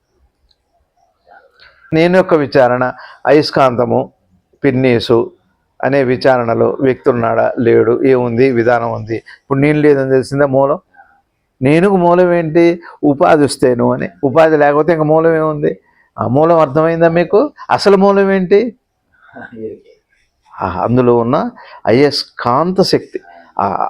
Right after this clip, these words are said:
అయస్కాంత క్షేత్రం. అబ్బో, అది అద్భుతమైందని. అనంత అయస్కాంత క్షేత్రం ఉంది. ఒక పరిధిలో ఉంటే అది అయస్కాంతమే.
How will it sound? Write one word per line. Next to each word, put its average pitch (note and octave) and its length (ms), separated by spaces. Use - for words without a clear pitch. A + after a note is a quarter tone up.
అయస్కాంత C#3 580
క్షేత్రం. C#3 600
అబ్బో, G#2 280
అది G#2 140
అద్భుతమైందని. A2 840
అనంత D3 340
అయస్కాంత C#3 480
క్షేత్రం C3 460
ఉంది. G2+ 260
ఒక A2 140
పరిధిలో D3+ 540
ఉంటే D3+ 680
అది C#3 140
అయస్కాంతమే. C3 720